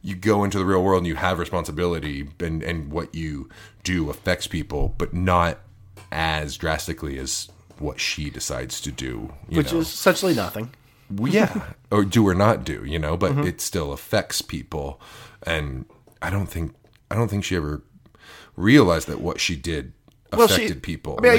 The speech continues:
Speaker 1: Like,
Speaker 2: you, you can kind of see, you kind of see
Speaker 1: especially
Speaker 2: the
Speaker 1: if you wanna
Speaker 2: lo-,
Speaker 1: go butterfly effect.
Speaker 2: you kind of see the logic where you go, "Well, wait a minute. If death doesn't show up, maybe he just survives. Ooh,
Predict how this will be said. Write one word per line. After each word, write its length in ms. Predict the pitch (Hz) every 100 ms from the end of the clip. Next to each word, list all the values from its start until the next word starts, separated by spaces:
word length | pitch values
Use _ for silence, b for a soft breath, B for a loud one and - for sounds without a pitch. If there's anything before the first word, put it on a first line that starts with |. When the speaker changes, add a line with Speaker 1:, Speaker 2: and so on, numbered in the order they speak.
| 233
Speaker 1:
Like, 80 |
Speaker 2:
you, 60 | 220
you 60 | 247
can 100 | 233
kind 180 | 269 277
of 80 |
see, 420 | - - - 208 180
you 100 | 165
kind 200 | - 269
of 60 |
see 60 | 147
Speaker 1:
especially 60 | 208
Speaker 2:
the 60 |
Speaker 1:
if 60 | 147
you 60 | 143
wanna 220 | 156 92
Speaker 2:
lo-, 60 |
Speaker 1:
go 40 | 80
butterfly 420 | 92 85 - 73
effect. 280 | 69 - -
Speaker 2:
you 140 | 302
kind 140 | 285 302
of 40 |
see 100 | 269
the 60 | 202
logic 460 | 151 151 156 147 151
where 100 | 151
you 80 | 143
go, 180 | 131
"Well, 140 | 135 160
wait 180 | 214 208
a 20 |
minute. 160 | 127 135
If 220 | 143 110
death 180 | 147 147
doesn't 200 | 143 120
show 300 | - 110 127
up, 200 | 170 -
maybe 220 | 120 135
he 60 | 135
just 180 | 139
survives. 680 | - 147 185 - 127 - -
Ooh, 140 | 117